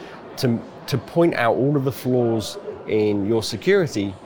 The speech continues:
so that you can fix them before someone bad comes along and does something that you cannot fix. You know, it'll be, it'll be terrible for you. So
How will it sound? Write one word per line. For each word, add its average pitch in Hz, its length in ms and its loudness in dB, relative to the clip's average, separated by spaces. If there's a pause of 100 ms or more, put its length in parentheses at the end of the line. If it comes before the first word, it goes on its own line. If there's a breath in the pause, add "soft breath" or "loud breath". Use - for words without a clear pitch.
(180 loud breath)
so - 160 -2
that 123 80 0
you 120 120 -2
can 117 140 -4
fix - 500 -4
them 110 200 0
before 110 560 -2
someone 123 580 0
bad 104 420 0
comes 107 240 -2
along 98 360 -2 (320 loud breath)
and 98 380 0
does 104 180 2
something 92 320 -2
that 92 180 -4
you 107 140 -2
cannot 90 460 -6
fix. - 500 -10
You 95 100 -2
know, - 160 -4
it'll 85 140 -4
be, 95 100 -4
it'll 95 200 -4
be 92 120 -6
terrible 95 380 -4
for 87 180 -8
you. 90 100 -10 (360 loud breath)
So 110 380 0